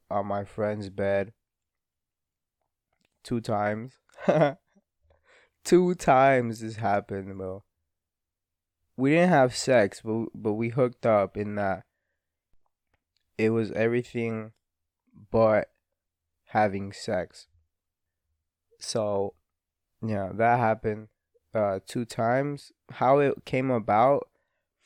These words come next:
we were just hanging out, and, like, the, my friends started to notice, um,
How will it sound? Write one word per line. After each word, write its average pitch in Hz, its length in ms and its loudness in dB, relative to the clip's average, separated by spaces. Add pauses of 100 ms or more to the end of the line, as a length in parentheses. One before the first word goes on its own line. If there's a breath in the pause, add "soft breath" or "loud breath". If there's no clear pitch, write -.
(840)
we 131 120 -4
were 135 100 -4
just 139 200 -8
hanging 123 380 -4
out, 123 340 0
and, 123 160 -4
like, 120 220 -2 (560)
the, 131 220 -2
my 143 220 0
friends 160 260 2
started 151 400 4
to 110 60 -2
notice, 107 560 -2 (500)
um, 110 400 -2